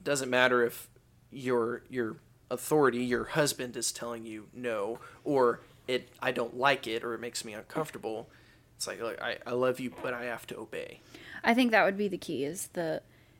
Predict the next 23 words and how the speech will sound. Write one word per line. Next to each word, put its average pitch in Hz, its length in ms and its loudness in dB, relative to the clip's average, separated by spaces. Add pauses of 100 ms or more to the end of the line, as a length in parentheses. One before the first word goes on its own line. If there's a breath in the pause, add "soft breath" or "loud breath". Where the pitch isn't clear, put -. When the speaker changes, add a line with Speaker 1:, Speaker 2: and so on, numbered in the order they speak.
Speaker 2:
still - 360 4
having 196 300 6
a 170 60 2
gentle 185 300 0
and 185 100 0
quiet 170 240 0
spirit 175 420 2
and 170 120 0
Speaker 1:
Yep. 165 100 2
Speaker 2:
not - 160 -2
being 160 480 0
a, - 340 -8 (320)
your 190 200 -2
typical 160 800 -6 (600)
feministy 196 640 0
woman 185 340 2
who's 185 280 0
Speaker 1:
Do 170 80 0
Speaker 2:
like, 165 80 4
Speaker 1:
not 131 180 4
be 180 60 4
Speaker 2:
"Well," 180 160 10
Speaker 1:
loud. 135 460 6